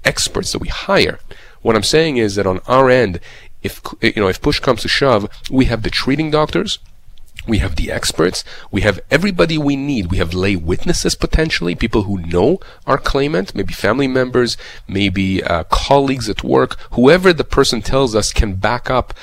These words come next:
you know, not just their story, but the narrative that the person has been struggling and is unable to work. A-, and, you know, you put that, uh, and you juxtapose that to this one I M E,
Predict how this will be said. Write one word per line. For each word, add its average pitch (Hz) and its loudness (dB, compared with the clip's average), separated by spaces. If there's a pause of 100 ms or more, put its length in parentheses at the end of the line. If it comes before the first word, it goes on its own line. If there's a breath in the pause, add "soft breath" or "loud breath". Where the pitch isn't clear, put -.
(320 loud breath)
you 110 -2
know, 104 4
not 117 4
just - 0
their - -2
story, 135 2
but 104 0
the 110 0
narrative 98 2
that 92 -4
the - -12
person 113 -8
has 98 -8
been 92 -12
struggling 113 -4
and 92 -6
is 90 -8
unable 104 -4
to - -10
work. 101 -6 (800 loud breath)
A-, - -10
and, 131 -6
you 135 -8
know, 123 -2
you 117 -4
put - -2
that, 135 -6 (640)
uh, 101 -4
and 110 -6
you 104 -6
juxtapose 131 -2
that 104 -6
to 110 -6
this - -4 (180)
one 120 -4
I 127 -2
M 113 -2
E, 117 -6